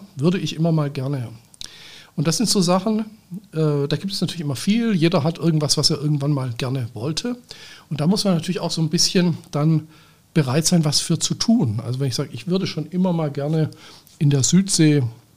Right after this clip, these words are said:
Haie fotografieren, dann müssen Sie da halt auch mal hin. Dann müssen Sie sich vorher auch mal erkundigen, dann müssen Sie vorher auch mal, ja, mit vielleicht Haitauchern zusammen irgendwas machen.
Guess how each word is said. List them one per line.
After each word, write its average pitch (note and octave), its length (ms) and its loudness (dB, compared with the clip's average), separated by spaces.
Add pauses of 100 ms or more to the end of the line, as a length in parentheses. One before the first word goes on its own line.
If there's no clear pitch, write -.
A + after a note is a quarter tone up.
(720)
Haie C#3 400 2
fotografieren, B2 800 -4 (1000)
dann C#3+ 160 4
müssen F3 180 4
Sie F3 60 4
da D3+ 140 2
halt E3+ 120 2
auch D3 100 -2
mal F#3 140 8
hin. E3+ 280 6 (100)
Dann D3 120 0
müssen F3+ 140 6
Sie G3+ 60 6
sich - 80 4
vorher F#3 220 4
auch D#3+ 100 0
mal D#3+ 160 2
erkundigen, C#4 500 4
dann G3+ 100 6
müssen F3+ 160 6
Sie E3 100 2
vorher E3+ 260 2
auch C#3 120 -6
mal, D3+ 280 -2 (640)
ja, D3+ 220 -2
mit E3+ 180 4
vielleicht D3+ 360 0
Haitauchern C#3 640 0
zusammen C3+ 520 -2 (300)
irgendwas D3 380 0
machen. A2+ 300 -12